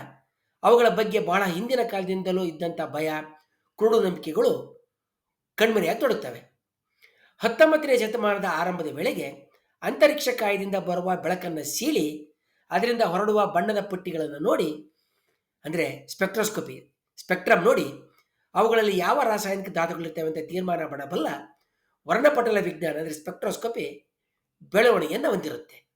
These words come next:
ಈ ಹೊಸ ತಂತ್ರಜ್ಞಾನವನ್ನು ಬಳಸಿ ವಿಜ್ಞಾನಿಗಳು ಧೂಮಕೇತುಗಳು ಹೆಚ್ಚಾಗಿ ಬಂಡೆ, ಧೂಳು ಮತ್ತು ನೀರಿನ ಹನಿಗಳಿಂದ, ಮಂಜಿನ ಹನಿಗಳಿಂದ ಮಾಡಲ್ಪಟ್ಟಿದ್ದಾವೆ,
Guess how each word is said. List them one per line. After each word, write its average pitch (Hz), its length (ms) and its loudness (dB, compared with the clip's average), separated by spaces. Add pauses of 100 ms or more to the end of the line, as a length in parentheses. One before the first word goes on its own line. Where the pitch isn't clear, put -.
(1160)
ಈ 196 100 4
ಹೊಸ 185 200 2
ತಂತ್ರಜ್ಞಾನವನ್ನು 208 800 0
ಬಳಸಿ 160 580 -4 (300)
ವಿಜ್ಞಾನಿಗಳು 190 920 0 (240)
ಧೂಮಕೇತುಗಳು 226 680 2
ಹೆಚ್ಚಾಗಿ 160 840 -4 (480)
ಬಂಡೆ, 190 440 2
ಧೂಳು 175 600 -4 (220)
ಮತ್ತು 165 580 -6 (480)
ನೀರಿನ 226 340 0 (400)
ಹನಿಗಳಿಂದ, 180 460 0 (120)
ಮಂಜಿನ 185 240 -4
ಹನಿಗಳಿಂದ 151 360 -6 (540)
ಮಾಡಲ್ಪಟ್ಟಿದ್ದಾವೆ, 151 720 -2